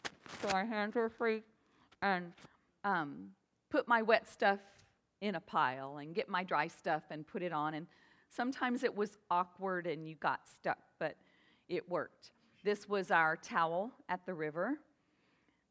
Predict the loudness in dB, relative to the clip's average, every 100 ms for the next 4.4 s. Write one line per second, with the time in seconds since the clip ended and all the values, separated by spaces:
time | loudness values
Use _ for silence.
0 | _ 0 0 0 2 2 0 0 0 2
1 | 2 2 0 -8 -4 -2 -4 -6 _ _
2 | _ _ _ _ _ _ -10 0 2 2
3 | -2 -2 -4 -2 -2 -2 -4 0 2 2
4 | 0 -4 -4